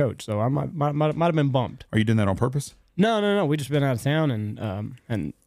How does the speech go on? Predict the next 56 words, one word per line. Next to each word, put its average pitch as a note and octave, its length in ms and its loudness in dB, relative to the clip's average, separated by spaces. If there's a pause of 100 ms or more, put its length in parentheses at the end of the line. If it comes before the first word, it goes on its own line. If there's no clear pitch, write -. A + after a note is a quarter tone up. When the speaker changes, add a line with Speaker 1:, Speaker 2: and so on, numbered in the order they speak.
(180)
Speaker 1:
sent A2 160 -2
the - 60 -20
paperwork F2 440 -6
in. D2+ 140 -8
Speaker 2:
Right. F#2 180 0 (140)
Speaker 1:
It D#3 100 0
came F3 280 -2
with E3 120 4
him D#3+ 80 0
on C#3 140 0
Friday. D3+ 400 0
We C3+ 100 0
were C3 120 -2
gone C3+ 180 0
Monday B2 320 0
and A2+ 100 -4
Tuesday, A2 540 -2
and F#2+ 220 -6 (600)
Speaker 2:
You're F#2+ 140 4
leaving F#2 180 2
again F2+ 160 0
today. F2+ 320 -2
Speaker 1:
and G2+ 180 -4
we're F#2+ 60 -4
leaving G2+ 160 -6
again A2 180 -10
today. G2+ 220 -16 (420)
Speaker 2:
But C#3+ 220 2
he, F#3 260 2
uh, A2+ 260 -2 (760)
but D#3 160 0
you F#3 160 4
do G#3+ 180 2
other D#3 200 0
things G#2+ 260 0
with - 160 -4
your G#2+ 80 2
kids. F#2 400 -2
You, C3+ 240 2 (540)
you C#3 100 6
play D3 300 0
video A#2 320 2
games D3 260 -2
with D3+ 140 -8
your D#3 80 2
son? E3 320 -2 (320)
Speaker 1:
Yeah, D4 140 -2
whatever F3 280 2
they G#3 60 0
wanna B3+ 240 -2
do. A3+ 160 -2
Speaker 2:
You A#2 120 4
play A2 240 2
games A2 380 -2
with C#3+ 120 -4
them. F3+ 180 0